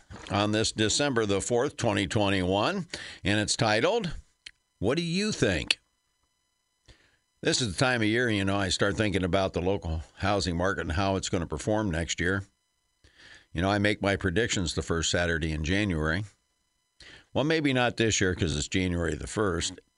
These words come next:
If I come in, uh, if I do come in, I'll probably do the predictions on the eighth.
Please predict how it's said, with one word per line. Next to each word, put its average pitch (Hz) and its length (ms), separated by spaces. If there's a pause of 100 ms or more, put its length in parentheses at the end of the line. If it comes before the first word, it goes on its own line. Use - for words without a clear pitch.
(160)
If - 160
I 92 100
come 85 240
in, 87 280 (720)
uh, 76 320
if 82 180
I 90 100
do 98 240
come 92 240
in, 87 360
I'll 85 240 (220)
probably 87 500
do 78 180
the 71 80
predictions 82 560
on 73 160
the 71 240 (300)
eighth. 92 380